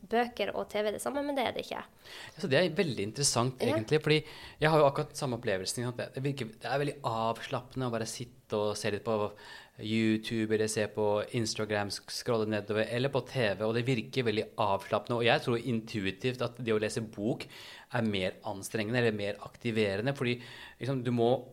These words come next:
Speaker 2: du må være litt mer, eh, fokusert, eh, føler jeg da, ikke sant, når du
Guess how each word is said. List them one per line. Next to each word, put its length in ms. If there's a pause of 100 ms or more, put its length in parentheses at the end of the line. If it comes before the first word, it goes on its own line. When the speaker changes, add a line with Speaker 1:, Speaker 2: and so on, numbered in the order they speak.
Speaker 2:
du 100
må 140
være 180
litt 420
mer, 340 (560)
eh, 240
fokusert, 760
eh, 460 (100)
føler 220
jeg 100
da, 80
ikke 60
sant, 160
når 160
du 20